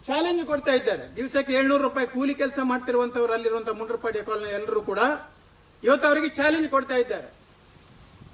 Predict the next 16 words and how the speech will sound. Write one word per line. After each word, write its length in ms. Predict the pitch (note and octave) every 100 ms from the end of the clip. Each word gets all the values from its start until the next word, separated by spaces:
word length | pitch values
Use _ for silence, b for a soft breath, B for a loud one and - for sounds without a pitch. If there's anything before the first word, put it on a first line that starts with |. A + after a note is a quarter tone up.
| -
ಇವ್ರನ್ನ 280 | C4 D4+ D4
ಮುಟ್ಲಿಕ್ಕೆ 500 | B3 C4+ - F4 E4
ಬಿಡಿ, 200 | D#4+ D4
ಇವ್ರನ್ನ 260 | C#4 C#4+
ಕರೀಲಿಕ್ಕೆ 460 | C#4 B3 D#4+ E4+ E4
ಬಿಡಿ, 200 | D#4 C4
ಇವರ 140 | C4+
ಹತ್ರ 280 | - A#3 -
ಹೋಗ್ಲಿಕ್ಕೂ 340 | F4+ D#4 D#4
ಕೂಡ 140 | C#4+ D4+
ಧೈರ್ಯ 260 | D4 D4
ಇಲ್ಲ 100 | C#4+
ವೀರೇಂದ್ರ 340 | C#4 C#4 C#4+ C#4
ಹೆಗ್ಗಡೆ 180 | C4+ C4+
ಅವರ 120 | C4
ಕಂಪನಿಗೆ. 540 | C4 C4 B3+ C4 A3+